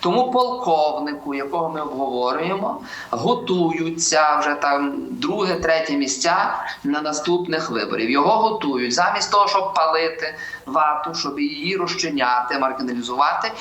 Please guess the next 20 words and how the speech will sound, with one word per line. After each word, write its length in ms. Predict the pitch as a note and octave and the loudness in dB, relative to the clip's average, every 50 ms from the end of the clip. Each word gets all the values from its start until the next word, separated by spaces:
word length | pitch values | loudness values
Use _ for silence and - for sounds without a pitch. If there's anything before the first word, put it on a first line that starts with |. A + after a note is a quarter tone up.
| - - - - | -6 -6 -6 -6
її 420 | D3+ D#3 D#3+ E3 D#3+ F3+ A3+ B3+ | -6 -4 -4 -4 -2 -2 -2 -2
будуть 380 | - - A3+ - A3+ A#3 A#3 A3+ - | -2 -2 0 0 0 0 -2 0 0
очолювати. 1080 | G3+ A3 G#3+ - - A3 A3 G#3 G3 E3+ E3 D3 C#3 C3 - - - - - - - - | 0 0 0 2 2 4 4 4 4 2 0 -2 -2 -2 -4 -4 -6 -10 -10 -10 -12 -10
Тому 260 | - E3 E3 F#3 G#3+ G#3+ | -6 -4 -4 -2 -2 -2
що 220 | - G#3+ G3+ - | -2 -2 -2 -2
президент 1000 | F3+ F#3 G3+ F#3+ F3 G#3 G#3 F#3+ F3 A3 G#3 G3+ F3+ - C#3+ C#3+ - - - - - - - - _ _ - - - - - - - | -2 -2 -2 -2 0 -2 -2 0 2 2 2 4 2 2 0 -2 -4 -6 -8 -12 -12 -16 -20 -20 _ _ -20 -20 -20 -20 -20 -10 -6
уже 420 | - F#3+ F#3 E3 G#3 G#3 G#3+ G#3+ G#3+ | -4 -2 0 2 2 4 4 2 2
не 180 | B3 B3+ C4+ | 2 0 0
може 840 | A#3+ A3+ G#3+ G#3 G3 F3+ E3+ D#3+ D#3 - F#3+ G3+ G#3+ G#3+ - - - - - - - - - - | 0 0 0 0 2 4 4 2 2 0 -2 -2 -2 -2 -4 -8 -10 -14 -16 -18 -20 -20 -16 -10
бути 440 | E3+ F3 F#3+ G3 G3 - G3+ G3 F#3+ | -6 -4 -4 -2 -2 -2 -2 -2 -2
лідером 440 | G3 G3 F#3+ G3 G3 F#3+ F#3+ F#3+ | -2 -2 -2 0 0 0 0 0
вати, 540 | F#3 F#3 F3+ F3 F3 F3 F3+ F3+ F#3+ F#3+ F#3+ - - - - - - | 2 2 4 4 4 2 0 0 -2 -4 -6 -8 -12 -14 -16 -8 -4
а, 120 | - D#3+ F3+ | -2 0 2
наголошую, 720 | F#3 F3+ F#3+ G3 F#3+ G3+ G3+ G3+ - E3+ F#3 E3+ E3+ F3 | 2 2 2 2 4 4 4 2 2 0 0 0 0 0
саме 380 | E3+ - F#3 E3+ E3+ F3 F3 | 0 2 2 4 4 4 2
вата 480 | E3+ F#3 F3 F3 E3 D#3+ D#3+ E3 D3 C#3+ D3 | 4 4 4 4 2 2 0 -2 -4 -4 -6
дві 80 | E3 | -6
тисячі 380 | E3 E3 E3+ E3+ E3 E3+ D#3+ C#3+ | -6 -2 -2 -2 0 0 -2 -2
дев'ятнадцятого 640 | D3+ D3 D#3 - D#3+ D#3 D3 - - - C#3 C#3 D3+ | -4 -4 -4 0 0 2 2 2 0 0 0 2 2
року 480 | D#3+ F3 F3+ - - - - - - | 4 4 2 2 0 0 -2 -2 -4